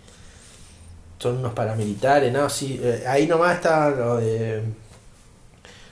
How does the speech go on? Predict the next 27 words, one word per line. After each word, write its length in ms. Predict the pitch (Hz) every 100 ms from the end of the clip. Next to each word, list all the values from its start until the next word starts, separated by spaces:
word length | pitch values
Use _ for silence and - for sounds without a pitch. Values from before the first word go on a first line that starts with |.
| -
Comandante 500 | 117 113 110 117 120
Marco 440 | 143 175 147 107
y 40 | 104
todo 160 | 139
eso, 200 | 156 156
ahí 100 | 117
a 40 | 117
ochenta 320 | 113 127 117
kilómetros 500 | 110 117 120 110 -
de 60 | 143
eso 180 | 143
pasó 260 | 117 107 120
lo 100 | 107
del 100 | 104
Comandante 440 | - 107 110 110
Marco 460 | 110 127 147 135 -
y 20 |
toda 160 | - 117
esa 120 | 120
movida, 440 | 107 104 143 131 110
sí, 160 | -
sí, 180 | 135 143
súper, 480 | 135 151 151 127 120
súper 360 | - 139 127 120
picante, 500 | 117 139 160 185 214
pero 240 | 185 131
bueno, 280 | 143 156 113